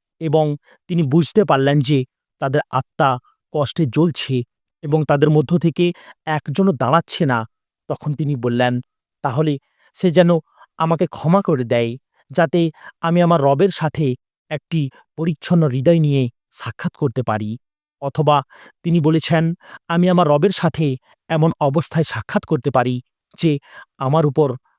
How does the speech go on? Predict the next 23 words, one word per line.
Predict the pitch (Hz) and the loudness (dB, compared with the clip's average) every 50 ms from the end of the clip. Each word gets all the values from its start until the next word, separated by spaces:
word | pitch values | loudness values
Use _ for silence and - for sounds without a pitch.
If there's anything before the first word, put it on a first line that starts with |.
| _ _ _ | _ _ _
কারো | - 135 135 131 | -4 -2 -2 -2
কোনো | - 147 135 113 | 0 -2 -2 -2
হক | - - - 113 123 123 - _ _ _ | -2 -2 0 2 2 2 0 _ _ _
বাকি | 131 117 107 98 104 - - 151 139 | -6 -4 -4 -4 -2 -2 -2 -2 0
নেই।" | 120 110 107 107 104 104 104 - _ _ _ _ _ _ _ | 0 0 -2 -2 -4 -4 -8 -12 _ _ _ _ _ _ _
শাইখুল | - - 175 160 160 - - 185 - - | -4 -2 0 0 0 -2 -4 -4 -4 -4
ইসলাম | - 170 - - 190 185 180 170 170 170 180 - _ - | -6 -6 -2 0 0 0 0 0 -2 -4 -6 -10 _ -6
ইবনে | 160 151 175 170 | -4 -2 -2 -2
তাহমিয়া | 151 - 165 143 156 175 175 170 | -2 -2 -2 -2 0 0 2 2
রাহিমাহুল্লাহ | - 160 156 170 170 156 165 160 156 156 | 2 0 0 0 0 0 0 0 0 0
বলেন, | 156 135 147 147 147 151 151 151 151 - _ _ _ _ - - - _ | 2 2 2 2 2 2 2 0 -4 -6 _ _ _ _ -20 -20 -8 _
"আল্লাহ | 175 175 180 175 170 170 | -2 0 0 0 0 2
তাআলা | - 175 175 175 175 160 156 - - _ _ _ - | 2 2 4 4 2 2 0 -6 -14 _ _ _ -8
ন্যায়পরায়ণ | 113 113 123 147 170 185 147 175 170 165 170 165 156 | -4 -2 0 2 2 2 0 2 2 2 2 0 2
রাষ্ট্রকে | 147 151 147 143 - - - 170 160 - 175 160 170 202 - _ _ - | 4 2 2 2 -2 -4 -4 -4 -2 -2 -2 -4 -4 -6 -10 _ _ -12
সাহায্য | - - 123 123 175 151 - - 135 | -10 -6 -4 -4 -4 -2 -2 -2 -2
করেন, | - 120 117 117 117 117 117 123 - _ _ _ - | 0 0 0 0 0 -2 -2 -4 -8 _ _ _ -8
যদিও | 123 - 185 180 160 196 214 196 | -2 0 2 2 4 4 2 2
সেটা | 156 - 156 135 147 135 127 123 - _ _ _ _ _ - | 2 0 -2 -2 0 -2 -2 -2 -6 _ _ _ _ _ -2
কাফের | 135 127 127 - 196 190 175 | -2 -2 0 0 0 2 2
রাষ্ট্র | 135 120 - - - - 131 117 | 2 0 -2 -6 -6 -6 -4 -2
হয়, | 113 117 113 113 110 107 110 - _ _ _ - - _ - | 0 0 0 0 -2 -4 -8 -12 _ _ _ -20 -20 _ 0
আর | 151 151 151 151 | 2 2 4 2